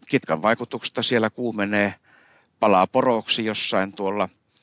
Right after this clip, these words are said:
viimeistään kymmenien kilometrien korkeudella, ellei ole riittävän iso, jolloin puhutaan jo tulipallosta tai bolidista, joka saattaa sitten tulla jopa maahan saakka osia niistä,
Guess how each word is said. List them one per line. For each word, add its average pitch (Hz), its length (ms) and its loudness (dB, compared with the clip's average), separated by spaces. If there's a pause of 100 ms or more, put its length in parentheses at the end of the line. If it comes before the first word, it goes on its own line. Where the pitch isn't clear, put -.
(260)
viimeistään 95 480 -4
kymmenien 95 460 -6
kilometrien 87 520 -8
korkeudella, 107 640 2
ellei 104 320 4
ole 104 80 2
riittävän 98 500 -2
iso, 95 440 -2 (500)
jolloin 92 280 0
puhutaan 95 440 -4
jo 80 60 -6
tulipallosta 98 1040 0
tai 82 140 -2
bolidista, 92 720 -2 (560)
joka 90 260 0
saattaa 90 500 2
sitten 87 460 -2 (680)
tulla 98 400 2
jopa 95 540 2 (140)
maahan 98 420 0
saakka 95 460 0
osia 87 380 -4
niistä, 82 340 -8